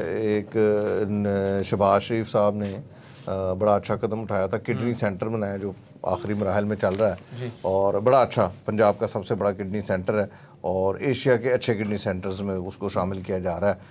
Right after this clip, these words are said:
Speaker 1: कि जितना इक्विपमेंट वो दे रहे हैं डॉक्टर्स को, इसमें इनके ये लोग काम कर रहे हैं इसके ऊपर। इसी तरह कैंसर है, कैंसर का मर्ज़ जो है वो दिन ब दिन बढ़ता जा रहा है और पाकिस्तान के अंदर उसकी शरह तीन इशारिया कुछ परसेंट बताई जा रही है,
Speaker 2: हम्म।
Speaker 1: जो बहुत ज़्यादा है।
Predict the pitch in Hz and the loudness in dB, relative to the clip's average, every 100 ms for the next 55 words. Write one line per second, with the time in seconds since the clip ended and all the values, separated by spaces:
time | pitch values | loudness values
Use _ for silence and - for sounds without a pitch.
0 | - _ 104 95 95 107 101 101 - 101 | -20 _ -6 -6 -4 -2 -2 -6 -4 -4
1 | 90 92 92 90 98 95 98 92 87 - | -4 -6 -6 -4 -2 -2 -4 -6 -8 -10
2 | 87 - 101 120 117 117 117 117 113 110 | -14 -8 -8 -6 -4 -2 -2 -2 -2 -2
3 | 113 117 - 107 98 101 87 85 87 90 | -2 -2 0 0 2 0 0 -2 -6 -8
4 | - 71 - - - - - - 127 143 | -8 -8 -8 -10 -12 -18 -10 -4 -4 2
5 | 151 143 120 110 104 139 110 101 - - | 4 4 4 2 4 4 4 2 -8 -20
6 | - 135 135 139 165 131 151 143 139 117 | 2 4 4 4 2 4 4 6 4 4
7 | 127 120 113 120 117 117 117 117 117 113 | 4 4 2 4 4 2 -2 -2 -4 -4
8 | 123 107 98 117 117 107 104 110 113 - | -4 -4 -2 0 0 0 0 0 0 0
9 | 107 - - 110 107 104 110 101 107 107 | -2 -4 -8 -6 -6 -6 -6 -4 -6 -6
10 | - 113 107 107 104 107 104 104 101 98 | -10 -6 -2 0 -2 -4 -6 -4 -2 -2
11 | 95 95 107 - 95 - 101 90 87 95 | -4 -8 -10 -8 -8 -8 -8 -4 -2 -2
12 | 101 92 - 113 120 - - - 147 156 | 0 0 0 -2 -4 -12 -20 -2 0 0
13 | 123 131 120 131 120 120 92 80 69 - | 2 4 6 6 6 4 4 2 -6 -12